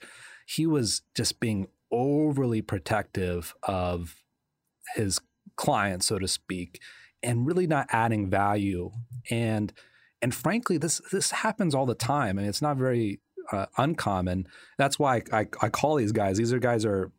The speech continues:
interlopers for deals, is they just find themselves hanging around and really not adding much to it and really causing issues. And this can happen whether it's a friend attorney that they may have or some business partner or what have you. And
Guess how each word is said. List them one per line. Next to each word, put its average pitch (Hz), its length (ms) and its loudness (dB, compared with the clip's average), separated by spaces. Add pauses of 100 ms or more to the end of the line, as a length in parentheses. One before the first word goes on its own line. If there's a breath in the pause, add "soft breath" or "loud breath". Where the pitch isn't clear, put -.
(140)
interlopers 110 720 0
for - 200 -4
deals, 98 680 -2
is 98 200 -2 (160)
they 120 100 0
just 113 260 -2 (140)
find 127 200 2
themselves 120 380 0
hanging 123 320 0
around 110 400 2
and 95 160 -2 (320 loud breath)
really 117 200 0
not 117 240 -2
adding 110 300 0
much 107 260 -2
to 101 200 0
it 98 200 -2
and 95 280 -2 (380)
really 143 220 0
causing 107 380 0
issues. 113 280 0
And 95 80 0
this 147 120 0
can 147 140 -2
happen 127 420 2
whether 110 240 2
it's 101 160 0
a 92 180 0 (500 loud breath)
friend 123 440 2
attorney 127 460 2
that 120 200 2
they 113 100 4
may 117 180 2
have 110 680 2
or 87 560 -2
some 98 280 -2
business 120 380 0
partner 107 460 0
or 104 200 2
what 107 180 2
have 104 260 2
you. 104 340 2
And 98 340 0